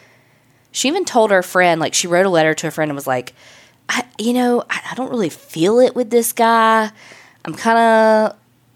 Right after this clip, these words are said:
waiting it out, see what happens," 'cause they had a trip coming up to Greece. And, you know, she was just like, "I mean, he's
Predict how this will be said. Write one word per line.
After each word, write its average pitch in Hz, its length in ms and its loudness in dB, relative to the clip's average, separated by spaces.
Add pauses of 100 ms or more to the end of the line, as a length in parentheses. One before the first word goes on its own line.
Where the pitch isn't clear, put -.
waiting 226 240 2
it 240 80 2
out, 208 360 4
see 220 180 -2
what 214 120 2
happens," 202 960 -2
'cause - 160 -6
they 170 80 0
had 185 220 -2
a 175 40 -2
trip 233 340 0
coming 226 260 0
up 196 240 2
to 160 120 -12
Greece. 233 640 -2 (560)
And, 196 120 -2
you 196 80 2
know, 175 100 4
she 170 160 -2
was 180 100 -6
just 175 200 -4
like, - 200 -4 (200)
"I - 20 -4
mean, 190 260 0
he's 165 240 -8